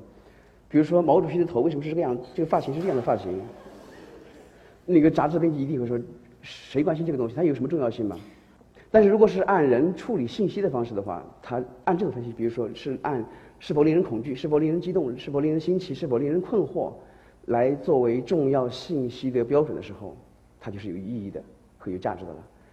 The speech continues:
呃，我们的文章基本上全部都符合这样的特征。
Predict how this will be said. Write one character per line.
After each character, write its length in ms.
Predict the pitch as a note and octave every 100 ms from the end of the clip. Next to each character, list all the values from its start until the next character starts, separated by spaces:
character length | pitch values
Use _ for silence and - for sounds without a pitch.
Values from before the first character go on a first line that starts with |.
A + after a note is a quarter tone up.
| _ _ _
呃， 240 | A2 G#2+
我 260 | - B2+ A2
们 360 | G#2 A#2+ D#3 D#3
的 180 | A#2+
文 200 | B2 A#2+
章 280 | C3 C3+ C3+
基 120 | C3+ G3
本 100 | B2+
上 120 | A#2
全 320 | - G2+ A#2
部 120 | B3
都 100 | D#3+
符 140 | A2 G2+
合 40 |
这 60 | A2
样 60 |
的 60 | G2+
特 120 | A2+
征。 140 | F#2+